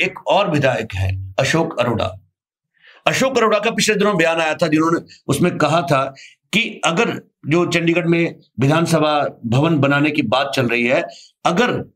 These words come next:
मुख्यमंत्री जो है वो प्रधानमंत्री से मिलने जाएंगे तो हम उनके साथ जाएंगे। अगर, अ, ये भवन बनता है, अ, और भारतीय जनता पार्टी के कार्यकाल में बनता है तो कहीं ना कहीं सारा क्रेडिट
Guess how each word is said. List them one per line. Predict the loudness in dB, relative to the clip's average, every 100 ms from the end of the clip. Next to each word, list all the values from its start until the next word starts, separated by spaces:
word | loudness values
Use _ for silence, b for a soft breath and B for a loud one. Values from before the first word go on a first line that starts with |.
| 0
मुख्यमंत्री | 0 2 2 2 0
जो | 2 2
है | 2
वो | 0
प्रधानमंत्री | -2 0 2 2 2 0
से | 2
मिलने | 2 4 2
जाएंगे | 2 0 2 -2 -4 b _
तो | 2
हम | 2 4
उनके | 2 2 0 -2 -12 _
साथ | -4 -2 0 0
जाएंगे। | -2 -2 -4 -8 -14 _ _ _ _ _ _ _ -6
अगर, | -2 0 -2 -8 -18 _ 0
अ, | 2
ये | 2 0
भवन | -2 -2 0 2
बनता | 2 0 0 0
है, | -2 -6 _ _ _ -4
अ, | 0 0 2
और | 0 -2 -6 _ -2
भारतीय | 0 2 2
जनता | 2
पार्टी | 2 0 -2
के | -2
कार्यकाल | 0 0 0 2
में | 2 2
बनता | 2 0
है | -2
तो | 0
कहीं | 0
ना | 2
कहीं | 2 0
सारा | 2 0
क्रेडिट | 0 0 0